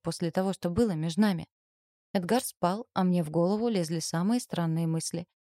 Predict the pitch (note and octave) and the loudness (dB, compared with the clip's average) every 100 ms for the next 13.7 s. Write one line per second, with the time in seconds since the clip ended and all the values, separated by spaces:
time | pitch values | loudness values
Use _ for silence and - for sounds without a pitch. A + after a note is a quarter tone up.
0 | - E3+ D#3+ D3+ E3+ - E3+ D3+ F#3 G#3 | -8 -6 -6 -6 -6 -2 -4 -2 -4 -4
1 | - - E3 - D#3+ D3+ - E3+ E3+ A3 | -8 -4 -6 -4 -6 -6 -4 -2 2 0
2 | G3 D#3 - G#3 F3 - F3+ _ _ _ | 0 -6 -4 -2 -2 -6 -16 _ _ _
3 | F#3+ - D4 - E3 E3 G3 D#3 - E3+ | -4 0 0 0 0 2 2 0 -6 -2
4 | E3 E3 - G3 D#3+ - _ _ _ F3 | -2 -2 -2 -2 -4 -12 _ _ _ -2
5 | E3+ - A3+ A3+ E3 G3 A3 D#3 - E3 | -2 -2 -2 0 0 -2 -2 -4 -4 -2
6 | E3+ G3 F#3 D#3+ - _ _ F3+ F3 F3 | -2 -2 -2 -2 -10 _ _ 0 2 2
7 | F3 A3+ G#3+ E3 - A#3 G3 - D#3+ E3 | 2 2 0 -4 -4 -2 -2 -2 -6 -2
8 | E3+ G3 A#3 F3 D#3 D#3 D#3+ - F#3+ - | -2 0 0 -2 -6 -6 -8 -4 -6 -2
9 | F#3 E3 - - _ _ F#3 - G#3 D4+ | -4 -4 -10 -20 _ _ -4 -4 0 0
10 | D4 A3 F#3+ A3+ G#3 E3 G#3+ G3+ E3 E3+ | 2 2 2 0 -2 -2 -2 0 -2 -4
11 | - - - E3 D3+ G#3+ G3 - F3 E3+ | -8 -18 -4 -2 0 -2 -4 -2 -2 0
12 | G3 - G3+ E3 D#3+ E3 - E3 E3+ E3 | -4 -2 -2 0 -4 -4 -2 0 0 0
13 | - E3+ - F3 G3 G3+ F#3 | -2 -2 0 0 0 -2 -2